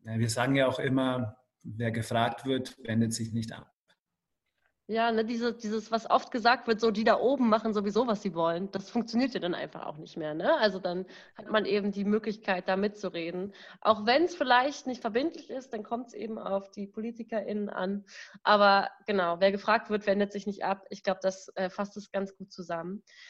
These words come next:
Speaker 2: Aber deswegen sprechen wir uns ja auch immer noch für verbindlichere, ähm, Formate aus. Aber das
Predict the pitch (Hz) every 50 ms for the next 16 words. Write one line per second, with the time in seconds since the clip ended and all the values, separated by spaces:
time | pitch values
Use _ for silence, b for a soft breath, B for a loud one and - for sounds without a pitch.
0 | B 202 B 208 202 214 226 233 - - 240 247 226 240 208 - - 226 220 233
1 | 220 196 220 208 214 226 214 226 220 202 202 - 202 202 190 190 190 185 190 -
2 | - - 202 202 208 202 208 196 190 190 175 - - 190 - 165 - b b b
3 | b _ - 170 170 165 165 - - 175 165 160 160 - - 170 - 160 170 185
4 | 190 - - 180 175 - 165 180 - _ _